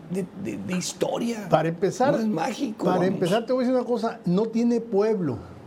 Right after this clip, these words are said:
Speaker 1: Para empezar,
Speaker 2: No
Speaker 1: no
Speaker 2: hay,
Speaker 1: hay,
Speaker 2: no hay un centro, no
Speaker 1: no
Speaker 2: hay
Speaker 1: hay,
Speaker 2: un, no hay un lugar,
Speaker 1: exactamente,
Speaker 2: un centro
Speaker 1: exacto.
Speaker 2: donde la gente pueda, como el caso de Álamos, como el caso de Ures,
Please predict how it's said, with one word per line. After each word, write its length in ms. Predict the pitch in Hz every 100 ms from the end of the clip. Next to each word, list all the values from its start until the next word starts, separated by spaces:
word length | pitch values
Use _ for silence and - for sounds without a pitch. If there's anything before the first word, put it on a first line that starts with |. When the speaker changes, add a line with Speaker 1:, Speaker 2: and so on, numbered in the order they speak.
| -
Speaker 1:
Para 140 | 135
empezar, 500 | 175 214 - 208 233 -
Speaker 2:
No 80 | 147
Speaker 1:
no 60 | 185
Speaker 2:
hay, 160 | 233
Speaker 1:
hay, 100 | 240
Speaker 2:
no 100 | 180
hay 120 | 202
un 140 | 240 240
centro, 480 | - 208 233 226 208
no 60 |
Speaker 1:
no 60 | 214
Speaker 2:
hay 140 | 226
Speaker 1:
hay, 40 | 226
Speaker 2:
un, 80 | 190
no 80 | 208
hay 60 |
un 500 | 226 208 202 202 185
lugar, 220 | 208 220
Speaker 1:
exactamente, 640 | 208 220 - - - - - -
Speaker 2:
un 140 | 165 160
centro 100 | 214
Speaker 1:
exacto. 240 | 220 240
Speaker 2:
donde 200 | 214 180
la 100 | 160
gente 280 | 185 196 220
pueda, 380 | 214 208 220 -
como 160 | 170
el 60 | 147
caso 280 | 175 175 202
de 120 | 139
Álamos, 380 | 113 143 175 147
como 180 | 131
el 40 | 123
caso 220 | 147 180
de 60 | 156
Ures, 240 | 160 175